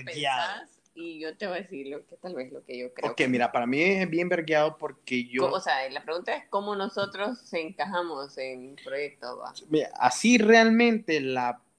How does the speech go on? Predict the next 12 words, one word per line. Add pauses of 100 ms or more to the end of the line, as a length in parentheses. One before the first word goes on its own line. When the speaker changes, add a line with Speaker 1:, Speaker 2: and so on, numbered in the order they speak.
(160)
Speaker 1:
la, (480)
el,
el,
Speaker 2:
Por
Speaker 1:
el,
Speaker 2:
suerte. (420)
Speaker 1:
el
éxito (160)
que
ha
sido
esto